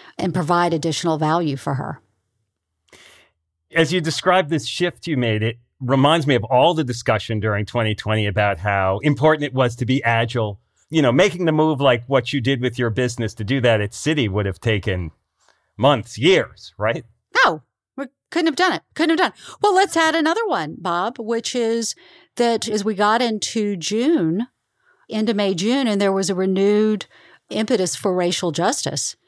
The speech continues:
Speaker 1: we at Ellevus, we've always enabled our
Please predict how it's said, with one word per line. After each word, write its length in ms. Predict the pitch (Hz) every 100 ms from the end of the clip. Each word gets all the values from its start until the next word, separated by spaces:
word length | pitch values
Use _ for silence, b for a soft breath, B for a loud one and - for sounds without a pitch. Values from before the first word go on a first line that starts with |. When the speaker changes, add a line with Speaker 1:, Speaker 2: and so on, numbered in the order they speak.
| b b _
Speaker 1:
we 260 | 185 269
at 80 | 320
Ellevus, 540 | 214 302 302 165 165 - -
we've 240 | 214 196
always 680 | 202 269 359 233 175 165 - b b b _ -
enabled 840 | 208 190 202 247 233 180 165 160 -
our 640 | 185 185 185 185 175 180